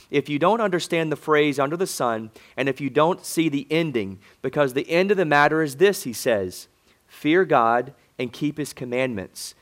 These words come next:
This is the meaning of life. And so there's the hope. The hope is that even in the midst of this transient, temporary world where everything is meaningless apart from God, there is a God. And this God sent his son, Jesus Christ, to give meaning to our life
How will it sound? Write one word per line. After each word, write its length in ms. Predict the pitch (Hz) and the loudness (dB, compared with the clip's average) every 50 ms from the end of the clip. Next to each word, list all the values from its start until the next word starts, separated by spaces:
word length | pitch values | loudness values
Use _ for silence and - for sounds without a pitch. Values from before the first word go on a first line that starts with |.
| _ _ - | _ _ -6
This 360 | 117 143 175 180 170 - 170 | 0 2 2 2 2 -2 -6
is 120 | 147 123 | -6 -2
the 80 | 123 131 | -2 -2
meaning 340 | 123 127 127 135 139 135 135 | -2 -2 -4 -4 -4 -2 -4
of 100 | 120 127 | -2 0
life. 520 | 135 143 151 147 113 95 - - - _ _ - - - - _ - | 2 4 4 2 2 -2 -8 -14 -20 _ _ -20 -20 -20 -12 _ -6
And 100 | 151 139 | -4 0
so 120 | - 175 | 0 0
there's 300 | 156 175 214 240 247 220 | 4 6 6 6 6 4
the 100 | 233 208 | 2 0
hope. 480 | 180 - 202 220 202 156 110 - - - - _ _ _ - _ _ _ | 0 2 2 4 4 4 2 0 -8 -20 -20 _ _ _ -20 _ _ _
The 120 | - 170 151 | -2 -2 0
hope 380 | 143 202 226 262 269 - - | 4 6 6 6 4 2 4
is 380 | 185 170 165 165 175 180 - - _ _ _ _ - | 4 6 6 4 2 0 -4 -12 _ _ _ _ -2
that 220 | 139 160 185 - | 0 0 0 2
even 320 | - 196 220 247 254 269 254 | 2 0 2 2 2 2 2
in 80 | 240 | 2
the 80 | 208 202 | 0 2
midst 380 | 175 175 208 226 - - - 180 | 2 4 4 4 4 2 -2 -2
of 100 | 160 143 | 0 0
this 180 | 156 143 - | 0 -2 -2
transient, 760 | - - - - 180 185 196 208 202 214 220 214 196 - - | -6 -6 -2 2 4 4 4 2 2 0 -2 -4 -4 -6 -8
temporary 600 | - - 190 208 208 - 202 196 196 190 180 160 | -4 -2 0 0 0 0 2 2 4 4 4 2
world 440 | 143 131 147 185 190 175 147 135 131 | 2 2 4 4 6 6 4 2 2
where 200 | 127 143 147 - | 2 0 0 4
everything 540 | 160 185 202 208 233 214 - 208 185 160 156 | 4 4 4 4 0 2 2 2 2 2 2
is 320 | - 170 196 208 170 139 | 6 6 6 6 6 2
meaningless 480 | 143 156 185 202 190 175 156 143 - - | 0 2 2 2 2 2 0 -2 -2 -4
apart 400 | 139 - - 185 196 233 226 - | -6 -2 2 4 4 4 4 0
from 160 | - 160 131 | -4 -6 -4
God, 320 | 107 113 104 95 98 98 113 - _ _ _ _ _ _ _ _ - _ _ - | -2 -2 -2 -2 -2 -6 -10 -14 _ _ _ _ _ _ _ _ -20 _ _ 4
there 220 | 147 220 226 233 | 6 8 8 8
is 260 | - 220 254 269 233 | 6 4 2 4 6
a 120 | 233 170 135 | 4 4 4
God. 340 | 113 123 113 95 98 92 92 - _ _ _ _ _ _ _ _ _ _ _ - | 4 0 0 0 -2 -8 -14 -18 _ _ _ _ _ _ _ _ _ _ _ -2
And 160 | 147 160 175 | 0 4 4
this 200 | 214 226 - - | 4 4 4 2
God 320 | 165 202 208 208 202 156 | 2 4 4 4 4 2
sent 320 | - - - 214 233 247 - | 0 -2 2 2 2 2 2
his 200 | 190 185 175 - | 0 -2 0 0
son, 300 | - 185 175 170 165 147 | 0 0 0 0 -2 -2
Jesus 380 | 147 170 175 156 160 147 - | -2 -4 -4 -4 -6 -8 -10
Christ, 480 | - - - 190 190 175 165 147 - - | -8 -2 0 2 2 2 0 -2 -4 -10
to 80 | 139 123 | -12 -12
give 420 | 113 104 - 196 233 262 233 202 | -12 -6 0 4 4 4 4 2
meaning 380 | 180 160 147 135 135 127 123 113 | -2 -2 -2 -2 -2 -4 -6 -8
to 160 | - 135 131 | -4 -2 0
our 160 | 117 113 110 | 2 2 2
life 340 | 107 104 107 113 117 - | 0 -2 -2 -2 -2 -4